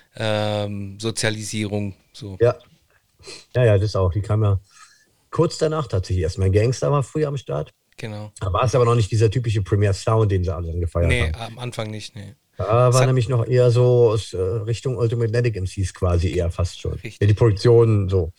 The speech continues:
Speaker 2: ne, gesampelte Breaks mit Funk-Loops drüber.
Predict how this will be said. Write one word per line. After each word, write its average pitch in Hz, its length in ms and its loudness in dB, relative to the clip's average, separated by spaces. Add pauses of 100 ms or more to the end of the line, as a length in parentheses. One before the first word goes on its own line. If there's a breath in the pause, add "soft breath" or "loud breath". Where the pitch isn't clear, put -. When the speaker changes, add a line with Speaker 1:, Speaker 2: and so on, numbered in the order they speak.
(240 soft breath)
Speaker 2:
ne, 135 280 4
gesampelte 95 400 -2
Breaks 127 460 -2
mit 92 100 -12
Funk-Loops 120 720 -4
drüber. 117 400 2